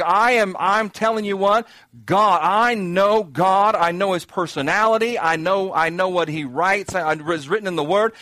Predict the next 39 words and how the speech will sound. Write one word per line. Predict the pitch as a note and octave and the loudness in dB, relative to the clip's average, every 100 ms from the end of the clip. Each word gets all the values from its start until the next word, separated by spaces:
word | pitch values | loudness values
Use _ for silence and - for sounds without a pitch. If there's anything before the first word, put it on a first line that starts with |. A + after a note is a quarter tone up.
| - - | -10 -2
I | D3+ | -2
know | D3 D#3 F#3 | -2 0 0
what | G3 E3 | 0 -2
he | C#3 | -4
does. | A2+ F3 G#3 G#3 | -2 2 2 2
I | D#3+ | 0
know | C3+ D#3+ G3+ | 0 0 0
how | F3+ E3 | 0 0
he | D#3 | 0
acts. | D#3 F3+ A3 A3+ F3 | 0 0 0 -2 -4
I | C3+ | -2
know | C#3 G3+ A3 | 0 0 2
how | F3+ | 2
he | E3 | 0
provides. | C#3+ C3+ F3+ G3+ G#3 G3 | -4 0 2 2 0 -2
I | D#3 | -2
know | D3+ E3 G#3 | -2 0 2
how | G3 E3 | 2 0
he | C#3+ | -2
heals. | C3+ F#3 G3+ G3+ - - | -2 0 0 -2 -12 -10
I | - D3+ | -2 -2
know | D3 D#3+ G#3 | 0 2 2
how | G#3 F#3 E3 | 2 2 0
he | D#3 | -2
gives. | A#2 F3 G#3 G#3 - - - | -2 0 2 0 -6 -14 -2
I | D3 | -2
know | C#3+ F3 B3 | 2 2 2
how | G3+ F3+ | 2 2
he | E3 | 2
loves. | D3 C#3 F#3+ F#3+ G#3 - - | 0 2 4 2 -2 -16 -4
I | C#3+ D#3+ | -2 0
know | D#3 F#3+ B3+ | 0 2 2
that | A3 | 2
there's | F#3 E3 | 0 -4
peace | - G3+ G#3 | -4 -4 -4
that | D#3 - | -12 -4
passes | F#3 E3+ D#3+ | -2 -2 -2
all | F3 F3+ | 0 0
understanding. | E3+ - F#3 F#3 G3 | -2 -2 -2 0 -2